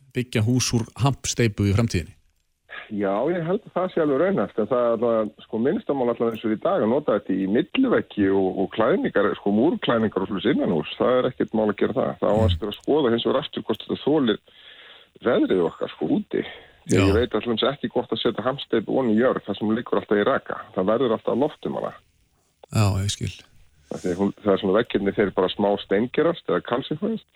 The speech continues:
Speaker 2: Þannig að það er ekki gott að hún sé alltaf á kafi í vatni, sko. Þá harðnar hún ekki. En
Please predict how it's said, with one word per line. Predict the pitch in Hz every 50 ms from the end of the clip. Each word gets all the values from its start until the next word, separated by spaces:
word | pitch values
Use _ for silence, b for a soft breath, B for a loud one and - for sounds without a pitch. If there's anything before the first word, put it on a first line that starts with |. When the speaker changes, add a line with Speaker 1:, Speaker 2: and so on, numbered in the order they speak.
| b b b b b b b b _ _ _ _ _ _ _ _ _ _ _ _ - -
Speaker 2:
Þannig | - 101 101 101 101
að | 101 - - - -
það | 110 104
er | 104 110 135
ekki | 143 - 117 -
gott | - 135 123 -
að | 120
hún | 117 -
sé | - 135 139 139 139
alltaf | - - 139 - - - -
á | 120 -
kafi | - 135 135 131 139
í | 135
vatni, | 147 - - - - -
sko. | - - - - - - - - - - -
Þá | - 101 101 95 - - - - _ - - -
harðnar | 117 117 - - 127 107 95
hún | 98 101
ekki. | 101 - - - - _ _ _ _ _ _ - B B B B B B B B B B B B B B B B B B B _ -
En | - 104 104 -